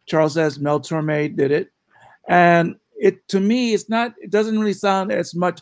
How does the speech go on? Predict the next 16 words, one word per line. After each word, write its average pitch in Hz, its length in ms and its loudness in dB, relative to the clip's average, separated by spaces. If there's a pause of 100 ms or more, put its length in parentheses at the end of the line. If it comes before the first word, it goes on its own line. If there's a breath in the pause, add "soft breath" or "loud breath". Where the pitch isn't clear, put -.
(100)
as 151 160 -4
a 143 80 -2
Monkee 190 400 -2
song 156 340 -2
as 139 140 -4
a 139 80 -2
First 165 320 -4
National 151 340 -4
Band 165 380 -2
song, - 420 -8 (580)
'cause 147 120 2
it 151 100 2
has 170 340 2
that, 160 320 2 (380)
that, 151 380 -2
uh, 139 280 0